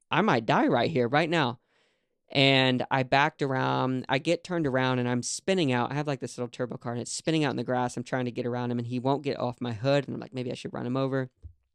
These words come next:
Anyway, long story short, I, I got onto the road and I'm about to try to pull out, but he's still in front of my car.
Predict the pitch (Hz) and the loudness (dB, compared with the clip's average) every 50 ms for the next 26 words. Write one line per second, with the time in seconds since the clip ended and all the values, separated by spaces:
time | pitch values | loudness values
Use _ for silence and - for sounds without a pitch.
0 | _ - - - 143 139 127 120 123 123 131 147 156 143 - - 127 113 - - | _ -8 0 2 4 4 4 4 4 2 2 2 0 0 -2 -4 -4 -4 -2 -2
1 | 143 139 135 127 - _ _ _ _ _ _ _ _ - - - 151 151 156 160 | -2 0 0 -2 -4 _ _ _ _ _ _ _ _ -8 -2 2 4 4 4 4
2 | 160 151 131 123 120 131 135 139 131 127 123 123 127 123 120 139 139 - - 131 | 4 4 2 2 4 6 6 8 8 6 6 4 2 0 0 0 -2 0 0 -2
3 | 123 - _ _ _ _ - - 151 156 165 160 - - 139 135 127 120 143 123 | -4 -4 _ _ _ _ -2 0 2 2 2 2 0 0 2 2 2 0 -2 -4
4 | 127 123 - - 185 190 196 180 - 156 135 127 120 - - 127 117 123 123 123 | -6 -6 -4 0 2 2 2 2 0 0 0 0 -2 -4 -4 -2 0 0 0 0
5 | 123 | -2